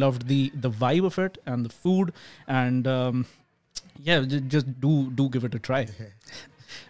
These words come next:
Speaker 1: Right. So, um, are you gonna be heading back up to Brisbane now?
Speaker 2: Yes, I have to go
Speaker 1: Are, are you,
Speaker 2: back.
Speaker 1: are you living in Brisbane now?
Speaker 2: I live in both. Yeah.
Speaker 1: Yeah.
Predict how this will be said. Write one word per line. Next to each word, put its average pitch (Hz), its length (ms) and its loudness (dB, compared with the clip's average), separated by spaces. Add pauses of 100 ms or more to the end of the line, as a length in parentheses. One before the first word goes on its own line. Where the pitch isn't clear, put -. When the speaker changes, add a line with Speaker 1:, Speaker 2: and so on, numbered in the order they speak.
Speaker 1:
Right. 117 280 -4
So, 139 440 4
um, 131 280 2 (120)
are 151 60 0
you 139 80 2
gonna 143 140 2
be 135 60 0
heading 139 240 0
back 135 160 -2 (180)
up - 120 -10
to 131 60 -10
Brisbane 143 280 -2
now? 196 120 -4 (500)
Speaker 2:
Yes, 135 420 6
I 131 220 6
have 143 120 4
to - 60 -8
go 156 120 4
Speaker 1:
Are, 143 120 6
are 240 100 6
you, 214 60 4
Speaker 2:
back. - 80 0
Speaker 1:
are 190 80 6
you 214 80 2
living 214 200 2
in 294 100 0
Brisbane 202 260 -4
now? 254 60 -2
Speaker 2:
I 143 80 6
live 156 280 4
in 110 160 -4
both. 104 240 -2 (160)
Yeah. 101 260 -2
Speaker 1:
Yeah. 127 160 -4